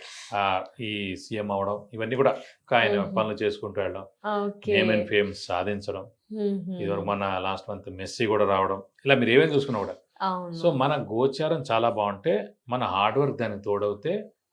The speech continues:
Speaker 1: దైవబలం కూడా తోడై మనం ఉన్నత స్థానాన్ని చేరుకుంటాం అన్నమాట.
Speaker 2: మ్మ్.
Speaker 1: So అందు గురించి ఏంటంటే తులారాశి వారికి అత్యుత్తమంగా ఉంది. So
Speaker 2: చాలా
Speaker 1: శ్రమ,
Speaker 2: బాగుంది.
Speaker 1: కాలం, ధనం వ్యర్థం కాకుండా ఉంటుంది.
Speaker 2: మ్మ్.
Speaker 1: అవసరానికి డబ్బులు సమకూరుతాయి,
Speaker 2: ఆహా.
Speaker 1: రావాల్సిన బాకీలు వసూలు అవుతాయి,
Speaker 2: మ్మ్.
Speaker 1: షూరిటీస్ పెట్టవచ్చును, స్పెక్యులేషన్స్ కలిసి వస్తాయి,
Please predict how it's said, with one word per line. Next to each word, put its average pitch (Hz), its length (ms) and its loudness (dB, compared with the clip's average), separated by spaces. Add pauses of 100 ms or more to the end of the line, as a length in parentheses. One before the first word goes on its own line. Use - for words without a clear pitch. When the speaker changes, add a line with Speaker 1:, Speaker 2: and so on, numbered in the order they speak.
Speaker 1:
దైవబలం 151 480 6
కూడా 139 140 4
తోడై 120 360 0
మనం 131 200 -4
ఉన్నత 104 240 -6
స్థానాన్ని 113 540 -6
చేరుకుంటాం 95 420 -8
అన్నమాట. 196 340 -4
Speaker 2:
మ్మ్. 170 340 -12
Speaker 1:
So 127 140 -2
అందు 104 140 -2
గురించి 113 220 -6
ఏంటంటే 120 440 -4 (320)
తులారాశి 139 420 4
వారికి 139 280 -4 (100)
అత్యుత్తమంగా 156 580 2
ఉంది. 98 140 -2
So - 480 -10
Speaker 2:
చాలా 180 100 4
Speaker 1:
శ్రమ, - 120 4
Speaker 2:
బాగుంది. 127 340 6
Speaker 1:
కాలం, 113 380 2
ధనం 107 300 -4
వ్యర్థం 101 360 -6
కాకుండా 98 340 -4
ఉంటుంది. 104 340 -4
Speaker 2:
మ్మ్. 190 260 -2
Speaker 1:
అవసరానికి 101 400 -6
డబ్బులు 95 280 -4
సమకూరుతాయి, 98 600 -4 (460)
Speaker 2:
ఆహా. 101 100 2
Speaker 1:
రావాల్సిన 117 400 4
బాకీలు 95 520 0
వసూలు 98 240 -4
అవుతాయి, 95 320 -4
Speaker 2:
మ్మ్. 196 380 -2
Speaker 1:
షూరిటీస్ 170 560 -4
పెట్టవచ్చును, 98 580 -6
స్పెక్యులేషన్స్ 104 760 -8
కలిసి 95 300 -8
వస్తాయి, 98 360 -4